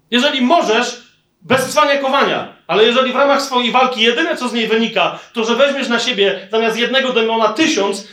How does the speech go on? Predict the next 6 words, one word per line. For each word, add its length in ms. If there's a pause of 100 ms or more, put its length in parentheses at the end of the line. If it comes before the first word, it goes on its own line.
(200)
a 140
to 240
odciąży 600
ewangelistę 720
na 120
drugim 460